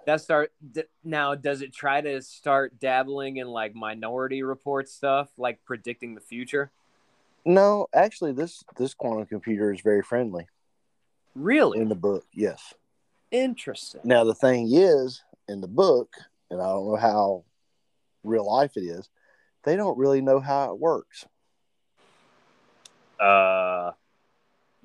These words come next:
Speaker 1: that would not surprise me. Isn't that my whole scare, Chuck?
Speaker 2: Yeah.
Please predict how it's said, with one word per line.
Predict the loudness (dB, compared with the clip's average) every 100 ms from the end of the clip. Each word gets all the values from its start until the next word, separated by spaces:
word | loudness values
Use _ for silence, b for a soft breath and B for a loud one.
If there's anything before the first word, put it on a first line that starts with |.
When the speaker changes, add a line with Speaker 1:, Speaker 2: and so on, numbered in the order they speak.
| -10
Speaker 1:
that | 0 2 2 -2 _ _ _ -14
would | -8 -6
not | -2 -4
surprise | -6 -18 -2 0 0 -2
me. | -8 -8
Isn't | -6 -2
that | -2 -4
my | -6 -6
whole | -2 0 2 0 -4 _ _ _
scare, | -20 -10 -4 -2 -2 -4 -8 _ -12
Chuck? | 0 2 4
Speaker 2:
Yeah. | 2